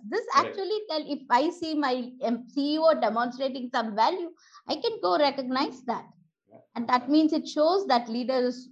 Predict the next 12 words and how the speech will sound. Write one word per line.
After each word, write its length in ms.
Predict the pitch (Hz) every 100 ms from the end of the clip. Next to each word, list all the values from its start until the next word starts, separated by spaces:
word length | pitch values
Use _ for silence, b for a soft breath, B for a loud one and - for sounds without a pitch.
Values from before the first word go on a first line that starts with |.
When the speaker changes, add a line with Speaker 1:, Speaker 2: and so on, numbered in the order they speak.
| -
Speaker 1:
walking 460 | 214 233 247 247
the 120 | 226
talk. 300 | 254 539 571 - _ _ _ _
Speaker 2:
Right. 180 | 101 - - _ _
Speaker 1:
So. 140 | - -
Speaker 2:
<laughs> 40 | 208 208 - - _ _ _ b b
Yeah. 240 | 120 107 - - b _
So, 160 | 170 180 - - 131
uh, 500 | 123 117 113 113 156
we 200 | 147 247
also 400 | - 190 208 302 254
read, 360 | 185 208 220